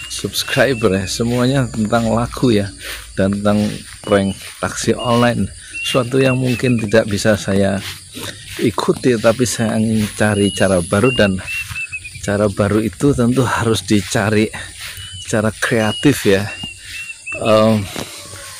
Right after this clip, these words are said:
yang hari ini, hari apa ini? Hari Rabu ya, tanggal empat Desember, mungkin saya harus evaluasi. Alhamdulillah,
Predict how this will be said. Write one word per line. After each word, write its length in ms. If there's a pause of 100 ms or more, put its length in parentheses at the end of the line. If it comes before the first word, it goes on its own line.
(520)
yang 320 (1600)
hari 400
ini, 240
hari 480
apa 240
ini? 240 (1040)
Hari 480
Rabu 560
ya, 240 (160)
tanggal 400
empat 320
Desember, 480
mungkin 400 (560)
saya 320
harus 160
evaluasi. 960 (560)
Alhamdulillah, 640